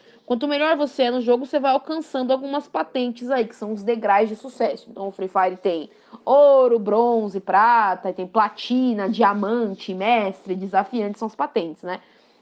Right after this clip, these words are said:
O desafiante, a, a patente mais alta, a maioria pega mestre aí. Mas é bastante difícil sair do platina e do diamante, de maneira geral. Eu sempre peguei mestre, mas é porque eu sempre fui bem pirada nessas coisas.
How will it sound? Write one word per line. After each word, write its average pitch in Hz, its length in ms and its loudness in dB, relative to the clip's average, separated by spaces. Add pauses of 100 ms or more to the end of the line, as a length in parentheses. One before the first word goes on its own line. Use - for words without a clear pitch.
O 180 160 -6
desafiante, 185 540 -2
a, 196 40 -6 (100)
a 185 80 -6
patente 190 360 -6
mais 233 260 -4
alta, 277 300 2
a 269 40 2
maioria 247 360 0
pega 247 240 2
mestre 208 580 0
aí. 160 200 -4 (320)
Mas 190 160 -2
é 202 60 2
bastante 226 380 0
difícil 226 460 -6
sair 208 240 0
do 208 80 -4
platina 208 640 -2
e 214 40 -2
do 208 120 -8
diamante, 196 560 -2
de 190 80 -10
maneira 185 360 -4
geral. 190 400 -2 (300)
Eu 247 160 4
sempre 359 220 0
peguei 359 260 2
mestre, 196 380 0
mas 175 160 -4
é 180 40 2
porque 180 140 -4
eu 196 60 -2
sempre 226 320 -6
fui 247 160 -4
bem 220 200 -2
pirada 233 300 -4
nessas 233 320 -8
coisas. 156 420 -6